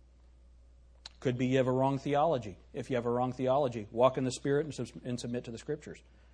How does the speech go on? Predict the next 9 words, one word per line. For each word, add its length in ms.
Recognize 480
that 120
you 80
can't 280
participate 520
in 60
your 140
own 100
salvation. 680